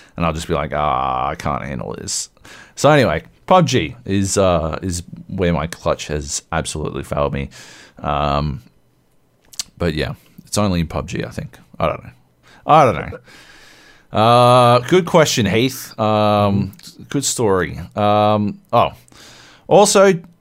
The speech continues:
Job, why did you and your wife stop doing the GeoGuessr Daily? Uh, Kleb is faltering, and now it's more competitive than ever.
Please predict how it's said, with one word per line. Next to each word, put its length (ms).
Job, 480
why 240
did 220
you 240
and 100
your 160
wife 400
stop 400
doing 320
the 140
GeoGuessr 720
Daily? 480
Uh, 420
Kleb 500
is 240
faltering, 720
and 280
now 340
it's 180
more 320
competitive 800
than 260
ever. 400